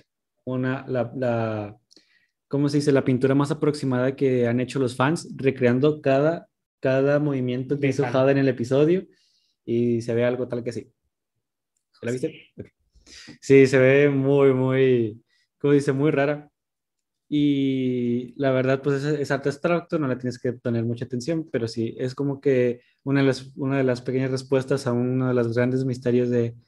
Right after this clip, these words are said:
Speaker 1: la
Speaker 2: Ujú.
Speaker 1: serie.
Speaker 2: Exacto, y que se, <laughs> que no nos dejaron ver.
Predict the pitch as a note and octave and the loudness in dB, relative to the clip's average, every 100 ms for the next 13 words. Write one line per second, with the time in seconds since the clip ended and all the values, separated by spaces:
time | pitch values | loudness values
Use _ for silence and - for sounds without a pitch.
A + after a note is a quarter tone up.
0 | _ - C3+ B2 A2+ A2+ G2 F#2 F2+ _ | _ -18 -14 -6 -4 -2 -2 -4 -10 _
1 | A#2+ - G#2+ A2 - A#2 A2+ A#2+ A#2+ A#2+ | -20 -18 -16 -16 -12 -10 -8 -6 -6 -6
2 | A#2+ B2 B2 A#2+ A#2+ - - C#3+ C3 C3 | -8 -10 -8 -6 -8 -8 -6 -6 -6 -6
3 | C#3 C#3+ C#3 C#3+ C3+ C3 | -4 -2 -2 -2 -4 -8